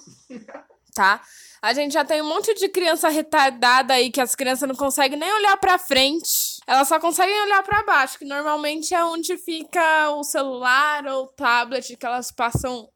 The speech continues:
horas ali. Eu, eu tenho duas teorias, né? A primeira é que tudo vai se acabar e as coisas vão ter que recomeçar, vai acabar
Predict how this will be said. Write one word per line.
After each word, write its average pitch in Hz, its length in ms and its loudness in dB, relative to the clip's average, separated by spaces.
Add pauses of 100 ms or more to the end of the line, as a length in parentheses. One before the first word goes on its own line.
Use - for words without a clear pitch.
(180)
horas 208 500 0
ali. 233 300 -10 (160)
Eu, 247 240 -4
eu 254 120 -2
tenho 269 640 -4
duas 254 300 0
teorias, 226 480 -6
né? 202 140 -6
A 208 40 -8
primeira 247 440 -6
é 302 40 -2
que 311 140 -8
tudo 339 280 -8
vai 311 140 -2
se 254 160 -6
acabar 220 680 -2
e 240 80 -2
as 220 120 -8
coisas 214 360 -6
vão 214 140 -8
ter 208 180 -8
que 214 260 -8
recomeçar, 233 760 -4
vai 220 160 -2
acabar 254 540 -2